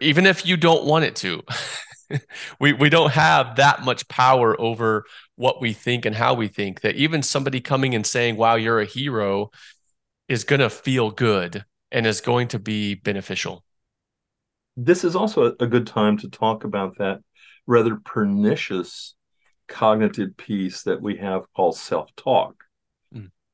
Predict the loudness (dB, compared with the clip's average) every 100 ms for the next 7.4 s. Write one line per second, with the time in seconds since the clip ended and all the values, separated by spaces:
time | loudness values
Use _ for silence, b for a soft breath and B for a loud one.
0 | _ _ 0 6 8 6 0 -12 -10 -8
1 | -6 -2 0 0 -2 -2 -4 -8 -4 0
2 | 2 2 0 -8 -10 -6 -6 -6 -4 -2
3 | -2 -4 -6 -8 _ _ _ _ _ -2
4 | -2 -4 -2 -2 0 2 4 4 2 0
5 | -4 -6 -6 -6 -6 -6 -12 _ _ _
6 | _ -4 -2 0 -2 -2 0 2 0 -2
7 | -8 -8 -12